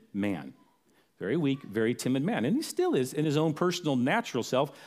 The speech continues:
a rather timid guy. But he's pretty much one of the main Bible study leaders we have right now,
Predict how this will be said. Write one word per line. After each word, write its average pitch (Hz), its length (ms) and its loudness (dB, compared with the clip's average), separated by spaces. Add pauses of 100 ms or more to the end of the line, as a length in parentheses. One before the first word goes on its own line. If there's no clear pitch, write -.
a 170 80 4
rather 151 220 4
timid 127 520 0
guy. 135 360 0 (720)
But 160 120 4
he's 240 280 6
pretty 302 280 2
much 139 360 2 (180)
one 165 140 4
of 151 60 2
the 147 100 4
main 170 320 4
Bible 180 320 4
study 120 340 0
leaders 120 300 2
we 131 100 0
have 120 220 0
right 104 200 0
now, 110 320 -2